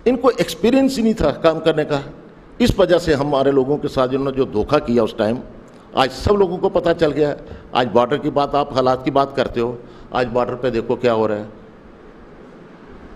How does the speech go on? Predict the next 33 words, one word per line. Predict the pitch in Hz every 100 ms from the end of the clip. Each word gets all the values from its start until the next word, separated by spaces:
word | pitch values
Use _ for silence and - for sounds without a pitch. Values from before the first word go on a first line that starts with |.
| - - - 98
हमारे | 104 147
वक्त | 143 127 147
में, | 143
कांग्रेस | 135 123 135 -
के |
वक्त | 143 113 139 127
में | 127 - - -
कोई |
छोटी | 135 135 147
मोटी | 139 143
घटना | 123 76 101 110 151
होती | 110 113 123
थी | 143 170 - - - - - -
तो |
बीजेपी | 170 131 143 202 202
वाले | 196 196 190
दिल्ली | 135 165 214
में, | 208 208 160 123
गुजरात | 139 147 185 202 202
में, | 208 202
पूरे | 214 214
हिंदुस्तान | 190 196 - - 214 226
में | 214
जो | 190
शोर | - 175
करते | 170 135 127
थे, | 123 113 - - - - -
याद | 143 202
होगा | 175 151 151
आपको | 143 143 127 - - - -
कि | 143
एक | 139
बार | 139 135 123